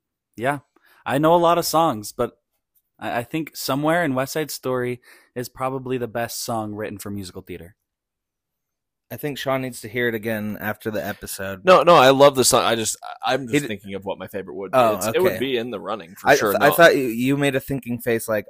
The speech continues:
Speaker 2: I, I didn't know if you remembered which song that
Speaker 3: Oh, I
Speaker 2: was.
Speaker 3: definitely know the song. Great song.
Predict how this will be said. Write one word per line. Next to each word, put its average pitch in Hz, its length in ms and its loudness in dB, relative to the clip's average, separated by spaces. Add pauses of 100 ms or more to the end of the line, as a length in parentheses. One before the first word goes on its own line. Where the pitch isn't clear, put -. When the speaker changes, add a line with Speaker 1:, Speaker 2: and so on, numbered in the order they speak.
Speaker 2:
I, 107 180 -6
I - 20 0
didn't 113 200 -6
know 110 120 -6
if - 100 -14
you 110 100 -6
remembered 101 440 -8
which 98 240 -10
song 95 300 -10
that 95 120 -4
Speaker 3:
Oh, 135 60 6
I - 80 4
Speaker 2:
was. - 60 0
Speaker 3:
definitely 160 220 2
know 131 120 2
the 117 60 0
song. 98 300 -4
Great 123 280 -2
song. 73 240 -8